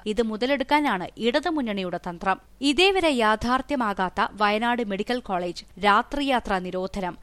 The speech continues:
വന്യമൃഗശല്യം, കാർഷിക പ്രതിസന്ധി, അടിസ്ഥാന സൗകര്യ വികസനം എന്നിവയൊക്കെ തിരഞ്ഞെടുപ്പിൽ പ്രധാന ചർച്ചാ വിഷയമാകും. ജില്ലാ പഞ്ചായത്ത് ആകെ ഡിവിഷൻ പതിനാറ്,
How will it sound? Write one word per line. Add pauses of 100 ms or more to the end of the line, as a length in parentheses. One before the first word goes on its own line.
വന്യമൃഗശല്യം, (160)
കാർഷിക
പ്രതിസന്ധി, (120)
അടിസ്ഥാന
സൗകര്യ
വികസനം
എന്നിവയൊക്കെ
തിരഞ്ഞെടുപ്പിൽ
പ്രധാന
ചർച്ചാ
വിഷയമാകും. (260)
ജില്ലാ
പഞ്ചായത്ത് (280)
ആകെ
ഡിവിഷൻ
പതിനാറ്,